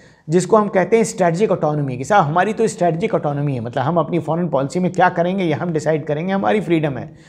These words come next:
हम किससे रिलेशंस कितने रखें नहीं रखें, ठीक है। लेकिन actually वो इस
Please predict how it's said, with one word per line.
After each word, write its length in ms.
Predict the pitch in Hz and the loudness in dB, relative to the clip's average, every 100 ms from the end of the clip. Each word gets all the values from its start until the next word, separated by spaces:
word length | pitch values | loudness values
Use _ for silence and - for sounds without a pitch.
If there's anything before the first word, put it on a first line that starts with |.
| - - | -12 -6
हम 100 | 147 | -2
किससे 280 | 170 180 | 0 4
रिलेशंस 340 | 170 160 147 151 | 4 4 0 -2
कितने 280 | 160 160 151 | -2 2 2
रखें 300 | 143 165 160 | 2 -2 -2
नहीं 180 | 147 170 | 2 2
रखें, 340 | 131 165 156 | 0 -4 -4
ठीक 200 | 180 185 | -4 -6
है। 100 | - - _ - - - - | -12 -20 _ -20 -20 -20 2
लेकिन 220 | 190 233 | 4 4
actually 340 | 196 - 277 285 | 2 2 2 6
वो 180 | 254 | 8
इस 120 | 220 | 8